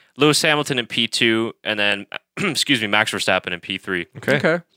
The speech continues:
Speaker 1: He's done well here in the last couple of years in that Red Bull at the Yas Marina circuit, and I think it'd be good for Red Bull Honda to finish the year off on a high, obviously winning in Brazil, the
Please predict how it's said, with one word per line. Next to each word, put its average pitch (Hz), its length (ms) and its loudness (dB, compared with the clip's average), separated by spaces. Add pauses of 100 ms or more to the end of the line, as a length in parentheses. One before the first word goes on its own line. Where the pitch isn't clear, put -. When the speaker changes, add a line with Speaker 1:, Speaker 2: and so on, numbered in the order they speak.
(180)
Speaker 1:
He's - 160 -6
done 113 180 4
well 107 200 6
here 110 100 6
in 101 80 2
the 95 60 2
last 98 220 2
couple 104 200 -4
of 98 40 0
years 98 220 0
in 101 60 -8
that 87 140 -2
Red 90 200 0
Bull 95 320 2 (340)
at 107 140 2
the 107 100 -2
Yas 101 300 4
Marina 98 300 2
circuit, 131 520 2 (380)
and 127 100 2
I 131 40 4
think 151 180 2
it'd 156 100 2
be 151 100 4
good 160 160 2
for 120 140 -2
Red 98 200 4
Bull 95 120 4
Honda 98 320 0
to 104 140 -2
finish 107 380 0
the 107 60 -2
year 98 140 4
off 92 200 2
on 95 100 2
a 87 60 2
high, 107 340 4
obviously 101 320 0
winning 104 280 0
in 95 80 -2
Brazil, 104 600 2 (320)
the 92 320 -6